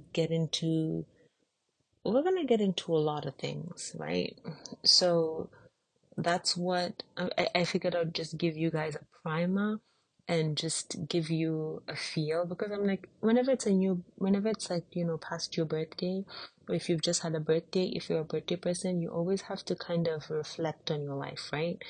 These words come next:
Well, at least I do. You should be thinking about your life. What did I do last year? What am ho-, what am I hoping to do next year? What am I hoping to do the next five years? And I think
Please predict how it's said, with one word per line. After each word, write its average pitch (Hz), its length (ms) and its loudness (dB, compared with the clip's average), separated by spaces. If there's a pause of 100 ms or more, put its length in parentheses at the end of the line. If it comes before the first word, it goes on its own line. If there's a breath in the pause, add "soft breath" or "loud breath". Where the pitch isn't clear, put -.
(320 loud breath)
Well, 175 180 2
at 156 120 2
least 160 240 0
I 160 180 0
do. 156 340 -2
You 151 80 -2
should - 220 0
be 165 60 2
thinking 175 360 0
about 160 260 -2
your 156 120 0
life. 151 300 -4
What 156 100 0
did 160 160 0
I 156 80 4
do 156 180 -2
last 170 400 -4
year? 151 140 0
What 156 160 -4
am 160 120 -2
ho-, 156 260 -4
what 160 120 -4
am 160 120 -6
I 160 80 -4
hoping 151 260 -2
to 160 100 -6
do 156 160 -2
next 170 440 -4
year? 151 100 -2 (440 loud breath)
What 170 120 0
am 165 140 2
I 165 80 0
hoping 160 320 0
to 165 120 -4
do 160 180 0
the 151 120 -4
next 156 300 -4
five 170 280 0
years? 165 440 -4 (480 loud breath)
And 156 320 0
I 165 180 0 (100)
think 175 380 0